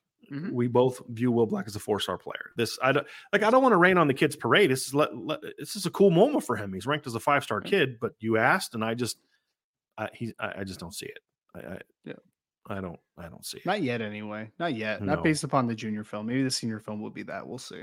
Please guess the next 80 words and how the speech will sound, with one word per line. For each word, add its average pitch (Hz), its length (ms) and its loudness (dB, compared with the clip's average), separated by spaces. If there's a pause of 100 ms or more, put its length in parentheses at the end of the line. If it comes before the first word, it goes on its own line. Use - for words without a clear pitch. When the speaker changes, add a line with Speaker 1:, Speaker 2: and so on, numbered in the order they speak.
(260)
Speaker 2:
Yeah, 131 260 0 (140)
I 120 140 0
hope 180 180 8
it 196 60 0
does. 233 240 4
Look, 208 180 6 (240)
I 208 140 6
hope 226 220 8
that 190 100 6
he 196 60 4
goes 196 200 6
out 185 140 2
there 175 80 4
and 160 100 2
earns 165 220 2
that 117 180 4
ranking 110 320 -2
this 101 200 -4
year. 92 160 -6
That'd 131 160 -8
be 180 80 0
great 233 260 2
for 127 80 2
Notre 107 220 2
Dame. 85 280 -8
I 101 120 -2
Speaker 1:
Mm. 156 40 -2
Speaker 2:
just 110 280 -4
Speaker 1:
Oh, 185 100 12
I, 208 360 10
I, 196 100 4
I 139 120 6
hope 262 140 8
On 180 160 12
Speaker 2:
just 170 80 4
don't 175 80 4
Speaker 1:
Three 170 80 8
Speaker 2:
see 143 60 4
Speaker 1:
is 101 60 2
Speaker 2:
it. 85 40 -2
Speaker 1:
very 165 200 6
much 170 260 4
correct 160 340 2
on 127 80 -2
that 117 140 -4
ranking. 113 360 -8
That 117 120 -2
Speaker 2:
Cor-, 156 60 2
Speaker 1:
would 135 80 -2
be 123 120 2
Speaker 2:
absolutely. 139 320 2
Speaker 1:
fantastic 160 380 2
if 147 120 -4
they 175 120 8
<laughs> - 20 8
were 190 140 2
right 262 120 12
on 202 120 0
Speaker 2:
Absolutely. 220 320 10
Speaker 1:
that 175 200 10
one. 139 220 2
Absolutely, 165 580 0
yeah. 147 220 -4 (100)
Speaker 2:
Absolutely. 98 600 -2
I 156 40 8
mean, 175 200 6
they 180 120 8
were 170 120 10
also 160 260 6
ranked 131 260 4
Kedron 139 320 4
Young 165 200 4
higher 104 180 2
than 98 140 0
anybody 98 340 -2
else 85 240 -6
last 87 300 -10
year. 76 120 -8
So 151 120 2
again, 175 280 2